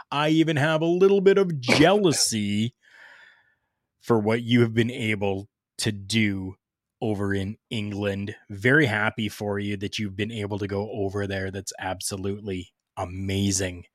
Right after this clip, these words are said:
We got a bunch of different topics again. As always, I like to kinda go and, and discuss some of the topics that other bigger news sites really aren't going to talk about and showcase.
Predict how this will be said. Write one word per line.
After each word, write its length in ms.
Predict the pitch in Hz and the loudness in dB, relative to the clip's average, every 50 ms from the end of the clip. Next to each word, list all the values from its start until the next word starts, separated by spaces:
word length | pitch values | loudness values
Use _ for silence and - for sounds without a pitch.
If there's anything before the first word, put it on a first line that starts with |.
| _ _ _ _ - - - - - - - - _ _ _ _ _ _ _ _ _ _ _ _ _ _ _ _ _ - | _ _ _ _ -20 -20 -20 -20 -20 -20 -20 -20 _ _ _ _ _ _ _ _ _ _ _ _ _ _ _ _ _ 2
We 100 | 131 185 | 4 8
got 340 | 214 240 220 220 220 - - _ _ _ _ _ _ _ _ _ _ _ _ | 10 10 12 10 10 8 2 _ _ _ _ _ _ _ _ _ _ _ _
a 60 | - 180 | -2 4
bunch 300 | 143 147 196 208 165 175 | 6 8 8 8 8 8
of 40 | |
different 260 | 147 165 139 - 139 120 | 8 8 8 8 8 8
topics 500 | 123 117 113 113 113 110 - - - - _ _ _ _ _ _ | 8 8 6 4 2 2 0 0 -2 -8 _ _ _ _ _ _
again. 480 | - 131 139 123 104 98 95 95 101 - - _ _ _ _ _ _ _ _ _ - | 2 4 6 6 6 6 4 0 -6 -10 -14 _ _ _ _ _ _ _ _ _ 2
As 220 | - 226 254 202 190 | 2 4 4 4 6
always, 520 | - 185 214 208 180 196 202 196 190 175 | 8 8 8 10 8 8 6 6 4 2
I 120 | 165 180 | -2 -2
like 180 | 190 196 208 175 | 0 0 0 0
to 100 | - 185 | 0 -2
kinda 280 | - - 185 202 196 175 | -2 -2 0 0 0 0
go 580 | 143 165 170 175 175 175 175 180 175 165 - - | 0 0 0 2 2 2 2 0 -2 -4 -6 -6
and, 300 | 165 147 139 135 135 - - | -6 -4 -4 -6 -6 -6 -6
and 240 | 139 127 117 113 101 | -4 -4 -4 -4 -4
discuss 520 | 110 98 - - - - 156 165 185 185 | -4 -2 -2 -2 0 0 0 0 2 2
some 260 | - - - 151 165 | 0 0 0 -2 0
of 60 | 202 | 0
the 80 | 233 220 | 0 -2
topics 540 | - - 120 117 113 107 - 123 113 - - | -2 -2 0 -2 -2 -2 -4 -4 -2 -2 -2
that 300 | - 123 113 107 - - - - - - - - - - - _ _ _ - | -2 -4 -6 -6 -8 -10 -12 -16 -20 -20 -20 -20 -20 -20 -20 _ _ _ -2
other 240 | 214 247 311 330 311 | 2 4 4 4 4
bigger 480 | 233 165 135 165 170 196 208 214 208 | 4 0 0 -2 -2 0 0 0 0
news 440 | 180 170 160 151 156 175 196 190 160 | 0 0 2 4 4 4 4 2 0
sites 340 | - - 175 175 175 143 - | 0 0 0 0 -2 -4 -4
really 260 | 151 175 180 180 165 - - - | -4 -4 -4 -4 -6 -6 -2 0
aren't 340 | 160 165 170 - - 147 | 0 0 0 -2 -6 -6
going 380 | 117 127 131 139 139 139 139 127 | -2 0 0 0 0 0 -2 -2
to 380 | 107 - 131 127 123 120 120 113 | -4 -2 -2 0 0 0 -2 -4
talk 360 | - - 127 127 135 - - | -4 0 2 2 4 4 2
about 280 | 127 113 113 113 117 | 0 2 0 0 0
and 140 | 123 127 127 | -2 -2 -2
showcase. 720 | - - - 151 208 196 - 117 98 90 92 101 - - | -2 0 2 2 0 0 0 -2 -2 -2 -2 -4 -4 -4